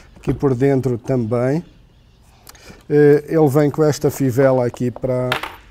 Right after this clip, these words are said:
para a base dele, que não interessa nada, o carregador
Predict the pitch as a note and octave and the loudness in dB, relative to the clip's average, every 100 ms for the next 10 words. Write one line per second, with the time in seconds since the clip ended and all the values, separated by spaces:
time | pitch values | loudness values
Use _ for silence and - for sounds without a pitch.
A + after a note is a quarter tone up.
0 | - - - - C#3 C#3 - - - C3+ | -20 -20 -20 -20 -20 -20 -20 -20 -8 -4
1 | B2 A#2 C3 A#2 A#2+ D#3+ E3+ C3+ B2+ B2 | -2 2 2 0 2 2 2 0 0 0
2 | B2+ A#2+ - B2+ C#3 D#3+ E3 F#3+ - - | 0 -2 -2 -2 2 2 2 -4 -10 -20
3 | - - - D3+ - D3+ B2+ D3 C3+ D3 | -20 -18 -8 -4 2 2 4 2 4 4
4 | D3+ C#3 | 4 2